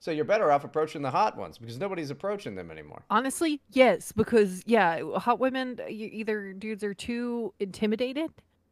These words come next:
Speaker 2: to approach them, uh,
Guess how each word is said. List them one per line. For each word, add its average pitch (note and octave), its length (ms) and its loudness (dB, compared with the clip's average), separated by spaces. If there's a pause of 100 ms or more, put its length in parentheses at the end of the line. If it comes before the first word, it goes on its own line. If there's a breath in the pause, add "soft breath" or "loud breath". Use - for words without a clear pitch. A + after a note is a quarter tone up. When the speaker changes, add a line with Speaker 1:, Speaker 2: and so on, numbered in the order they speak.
(180)
Speaker 2:
to A3+ 180 2
approach A3+ 440 0
them, F4+ 200 2 (1040)
uh, G#3 520 4